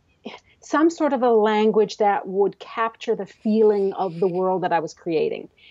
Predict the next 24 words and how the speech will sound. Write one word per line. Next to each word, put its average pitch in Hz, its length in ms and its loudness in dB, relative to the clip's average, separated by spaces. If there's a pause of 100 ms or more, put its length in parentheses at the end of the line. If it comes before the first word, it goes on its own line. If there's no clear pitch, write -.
(240)
And 202 340 0
here 277 280 -2
in 269 140 2
Newfoundland, 202 560 -2
we've 220 140 2
got 220 160 0
a 196 80 0
really 214 600 2
heavy 190 500 0
Irish 175 680 -4 (220)
culture, - 500 -4 (760)
a, 202 100 -8
a 180 200 -2
very 208 160 2
Celtic - 680 -4
culture. 165 480 -6 (520)
And 214 260 -2
so 233 140 0
I 226 100 0
started 294 360 -4
to 262 100 -6
look 214 220 0
at 190 140 -4
Gaelic, 196 600 -4